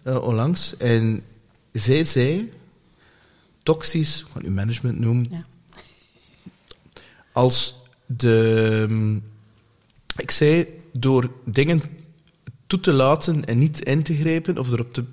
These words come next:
Speaker 1: op te, allee, te bespreken, ehm, dat is voor mij ook toxisch. En ze zei, "Nee, nee, nee, toxisch is als de intentie slecht is."
Speaker 2: Nee.
Speaker 1: Ja, en,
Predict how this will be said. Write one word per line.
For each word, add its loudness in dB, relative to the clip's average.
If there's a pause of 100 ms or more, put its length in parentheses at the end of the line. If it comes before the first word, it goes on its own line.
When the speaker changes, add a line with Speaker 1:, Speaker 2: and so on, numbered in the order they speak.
Speaker 1:
op -8
te, -8
allee, -6
te -6
bespreken, -2 (920)
ehm, 0 (320)
dat 0
is 2
voor 0
mij 0
ook 0
toxisch. -2 (600)
En 2
ze 4
zei, 4
"Nee, 2
nee, 2
nee, 2
toxisch -2
is 0
als -2
de 0
intentie 0
slecht -4
is." -4
Speaker 2:
Nee. 0
Speaker 1:
Ja, 0
en, 0